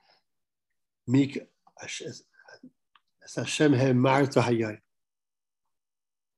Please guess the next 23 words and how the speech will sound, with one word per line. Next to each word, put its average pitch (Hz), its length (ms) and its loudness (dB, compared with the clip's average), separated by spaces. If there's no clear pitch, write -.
We 143 120 4
have 131 280 2
glorified 135 500 4
Hashem 123 500 -2
through 143 260 0
our 147 300 2
commitment 127 640 -2
to 127 120 -4
him, - 160 -12
and 135 140 -2
we 135 120 2
continue 160 500 -2
to 135 100 -6
do 127 140 0
that. 113 200 -10
So 143 340 2
for 143 180 -4
us 175 280 -2
to 151 220 0
feel 160 340 2
the 127 300 -4
great 143 300 2
joy - 300 -4